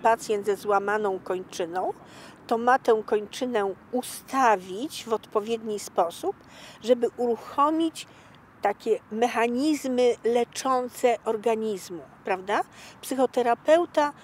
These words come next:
właśnie, e, ma tylko do tego, e, etapu, można powiedzieć, pacjenta, e, doprowadzić, w którym on będzie mógł sam, e, w sposób odpowiedzialny rozwijać się. I też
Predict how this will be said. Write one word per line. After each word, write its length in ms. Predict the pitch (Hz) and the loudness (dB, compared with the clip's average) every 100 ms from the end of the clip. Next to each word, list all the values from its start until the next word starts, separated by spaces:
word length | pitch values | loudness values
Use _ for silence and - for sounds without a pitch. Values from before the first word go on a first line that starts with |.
| - - | -20 -6
właśnie, 720 | 233 254 277 - 247 233 233 - - | 2 2 0 -4 -2 -2 -2 -10 -8
e, 420 | 196 185 180 - | -4 -2 -2 -4
ma 380 | 214 208 208 190 - - - | -2 0 -2 -6 -14 -20 -10
tylko 440 | - 349 370 - 220 | 2 4 4 4 2
do 180 | 202 208 | 2 -2
tego, 540 | - 302 262 202 170 - - - - - - | 2 2 2 0 0 -6 -20 -20 -20 -20 0
e, 220 | 196 170 - | 2 2 -2
etapu, 600 | - - - 262 277 - | -8 -8 0 0 0 -2
można 260 | 190 175 170 | -6 -6 -2
powiedzieć, 280 | 180 202 - | 0 0 -2
pacjenta, 600 | 208 - 226 214 214 202 - - - | -4 -2 0 0 -2 -4 -8 -20 -8
e, 140 | 202 | -6
doprowadzić, 840 | 196 226 - 214 202 180 269 359 - | 0 2 2 0 0 -2 -4 -6 -10
w 40 | |
którym 360 | - 262 262 254 - | -8 -4 -4 -2 0
on 180 | 294 370 - - - | 0 0 -6 -14 -6
będzie 340 | 226 240 233 233 | -2 0 0 -2
mógł 220 | 220 - | -2 -6
sam, 460 | - - 214 226 359 427 - - - - | -8 -2 0 0 -2 -8 -18 -20 -16 -4
e, 280 | 208 196 190 | -2 0 -4
w 40 | |
sposób 340 | - 220 220 196 - | -4 -4 -4 -10 -8
odpowiedzialny 1080 | 208 - 214 208 202 208 208 226 254 311 349 - | -10 -6 -6 -4 0 2 2 0 -2 -4 -4 -4
rozwijać 880 | 262 277 254 254 254 339 220 151 - | -2 -2 -4 -6 -2 2 2 0 -8
się. 260 | - - 170 - | -12 -10 -12 -14
I 80 | 226 | -4
też 240 | - 240 | 2 2